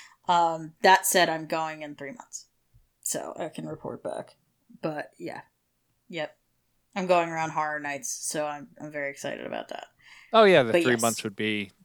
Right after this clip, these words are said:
Speaker 2: September.
Speaker 1: Yes.
Speaker 2: Yeah.
Speaker 1: Mm-hmm. Late September, early October.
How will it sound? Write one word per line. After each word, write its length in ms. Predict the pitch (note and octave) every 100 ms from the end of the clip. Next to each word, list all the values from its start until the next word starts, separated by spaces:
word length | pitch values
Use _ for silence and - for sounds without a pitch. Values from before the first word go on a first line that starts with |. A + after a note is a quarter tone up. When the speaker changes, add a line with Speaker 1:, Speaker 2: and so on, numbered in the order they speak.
| _
Speaker 2:
September. 520 | - - - A2 B2 B2+ _ _ _ _ _ _
Speaker 1:
Yes. 260 | F#3 - -
Speaker 2:
Yeah. 100 | G#2 - _ A3+
Speaker 1:
Mm-hmm. 140 | G3+ G#3 _ _ _ _
Late 240 | F#3+ F#3+
September, 460 | G#3 G3 F#3 F3 E3+
early 160 | E3 -
October. 440 | - - - -